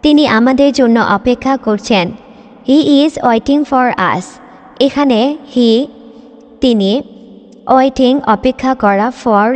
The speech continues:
জন্য, us, আমাদের। He is waiting for us, অর্থাৎ তিনি আমাদের জন্য অপেক্ষা করছেন।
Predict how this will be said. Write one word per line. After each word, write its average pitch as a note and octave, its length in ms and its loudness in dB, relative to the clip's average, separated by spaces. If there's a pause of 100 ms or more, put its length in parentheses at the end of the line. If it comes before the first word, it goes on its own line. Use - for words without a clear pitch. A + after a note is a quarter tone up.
জন্য, G#3 460 0 (220)
us, A3+ 120 -6 (100)
আমাদের। F3+ 540 0 (640)
He C#4+ 80 0 (180)
is D#4 100 0 (140)
waiting C4+ 340 0
for B3+ 220 0 (240)
us, - 100 -8 (160)
অর্থাৎ C#4 420 -2
তিনি A#3+ 240 2
আমাদের A#3 400 2
জন্য G#3+ 280 0
অপেক্ষা G#3 560 -2
করছেন। G#3+ 500 -4